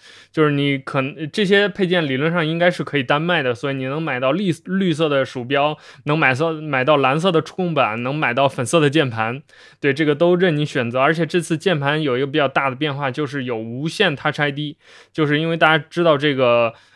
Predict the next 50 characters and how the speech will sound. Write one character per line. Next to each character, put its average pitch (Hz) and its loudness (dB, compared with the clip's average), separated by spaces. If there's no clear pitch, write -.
呃， 120 0
苹 151 -4
果 160 0
的 131 0
键 160 0
盘 131 -2
现 160 -2
在 143 0
都 151 2
是 147 -2
无 127 -6
线 160 0
的 127 -4
嘛， 107 -8
那 135 0
无 143 -4
线 175 2
的 123 2
这 143 -2
个 131 2
键 147 0
盘 120 -2
的 147 0
右 180 0
上 175 0
角， 117 -6
就 156 -4
是 135 -4
通 156 -6
常 123 -2
我 123 -2
们 131 0
会 147 2
有， 120 0
呃， 107 -14
回， 131 -4
呃， 143 -2
不 135 -4
是 147 0
回 127 -4
车 135 -6
键， 127 -4
退 190 -2
回 143 2
键 170 2
的 131 0
那 135 -4
个 123 -4
位 139 0
置， 113 -8